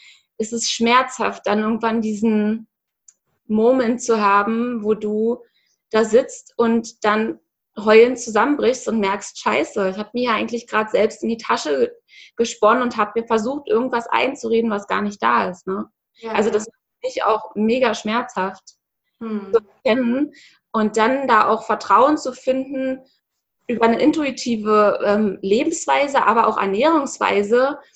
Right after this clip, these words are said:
Speaker 1: die ja trotzdem auch gesund sein kann, ja. Also das ist für mich ja ein Akt der Selbstliebe und da würde ich auch gerne mit dir gleich nochmal ein bisschen mit einsteigen, ne? Dieses,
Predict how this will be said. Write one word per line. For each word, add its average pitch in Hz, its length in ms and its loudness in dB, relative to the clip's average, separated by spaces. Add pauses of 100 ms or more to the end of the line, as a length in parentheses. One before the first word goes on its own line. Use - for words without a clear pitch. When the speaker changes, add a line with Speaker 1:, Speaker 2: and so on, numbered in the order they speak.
(380)
Speaker 1:
die 214 60 -2
ja 202 120 6
trotzdem 254 420 0
auch 214 160 0
gesund 233 380 4
sein 190 320 0
kann, 180 340 -2
ja. 190 400 0
Also 220 360 6 (800)
das 220 140 -6
ist 226 140 -8
für 233 80 -2
mich 247 180 0
ja 254 100 4
ein 214 80 -2
Akt - 240 -2
der 202 80 4
Selbstliebe 208 600 2
und 190 140 0
da 190 120 0
würde 208 120 2
ich - 80 -2
auch 190 100 -4
gerne 196 220 -2
mit 196 100 -10
dir 214 80 0
gleich 202 220 0
nochmal 202 240 -4
ein 190 60 -4
bisschen 196 260 -8
mit 175 160 -6
einsteigen, 190 580 -4
ne? 214 160 -4
Dieses, 202 420 -4